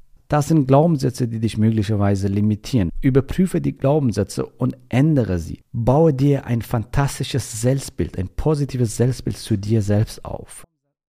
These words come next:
Ein weiterer Glaubenssatz ist, „Ich brauche noch weitere Zertifikate und Ausbildungen. Ich muss noch X Y machen, bevor ich mein Business starte.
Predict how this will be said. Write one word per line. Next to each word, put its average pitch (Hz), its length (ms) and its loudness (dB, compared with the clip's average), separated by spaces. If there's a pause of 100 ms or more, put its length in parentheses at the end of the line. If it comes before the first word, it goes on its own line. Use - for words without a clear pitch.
(600)
Ein 120 240 2
weiterer 156 380 6
Glaubenssatz 131 500 2
ist, 117 140 -8
„Ich - 160 -6
brauche 127 280 2
noch 107 260 0
weitere 117 380 2
Zertifikate 123 760 0
und 123 80 0
Ausbildungen. 110 800 -4 (400)
Ich 131 160 -6
muss 139 260 0
noch 127 240 0 (380)
X - 240 -2
Y 151 380 0
machen, 101 320 0
bevor 120 340 0
ich 120 100 0
mein 104 200 2
Business 90 340 -2
starte. - 400 -10